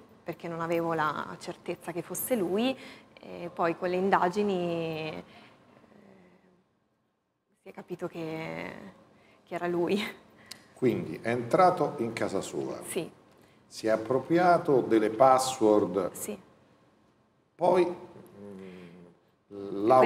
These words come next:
Speaker 1: Quella, eh, sì, quella
Speaker 2: bruciata.
Speaker 1: mattina, quella mattina è stato fermato dalla Polizia di Stato, mm, vicino a casa mia.
Speaker 2: Mm.
Speaker 1: Ehm,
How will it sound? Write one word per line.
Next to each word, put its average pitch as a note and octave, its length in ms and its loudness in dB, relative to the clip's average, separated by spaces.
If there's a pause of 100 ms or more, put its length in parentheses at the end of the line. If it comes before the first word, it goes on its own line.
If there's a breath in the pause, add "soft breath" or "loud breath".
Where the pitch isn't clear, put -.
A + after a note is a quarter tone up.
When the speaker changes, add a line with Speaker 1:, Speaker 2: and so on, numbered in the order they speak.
Speaker 1:
Quella, - 280 6
eh, G#3+ 60 2
sì, G3+ 200 -4
quella F#3+ 220 4
Speaker 2:
bruciata. G3+ 240 0
Speaker 1:
mattina, A#3 580 2
quella F#3+ 180 -2
mattina G#3+ 380 -6
è G#3+ 60 -4
stato F#3+ 260 -8
fermato F#3+ 960 -2
dalla F#3 200 2
Polizia F#3 400 -4
di F3 100 -4
Stato, F3+ 680 -4 (480 loud breath)
mm, E3+ 320 -18
vicino F3 580 -6
a F3 60 0
casa F#3 260 -8
mia. F3+ 380 -4 (160)
Speaker 2:
Mm. G#3+ 120 -4 (200)
Speaker 1:
Ehm, E3 680 -10